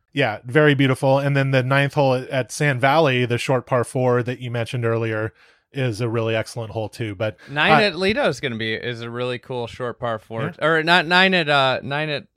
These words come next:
Speaker 2: uh, Sedge.
Speaker 1: At Sedge, absolutely.
Speaker 2: Yeah.
Speaker 1: Yeah.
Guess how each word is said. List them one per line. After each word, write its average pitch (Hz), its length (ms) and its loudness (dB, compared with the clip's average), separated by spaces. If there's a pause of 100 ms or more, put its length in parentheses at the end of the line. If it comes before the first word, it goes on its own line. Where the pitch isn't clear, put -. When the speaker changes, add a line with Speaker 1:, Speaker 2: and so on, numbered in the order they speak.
Speaker 2:
uh, 95 140 -10
Sedge. 156 540 -6
Speaker 1:
At 135 120 0
Sedge, - 400 0
absolutely. 139 500 -2 (100)
Speaker 2:
Yeah. 127 200 -2
Speaker 1:
Yeah. 135 180 2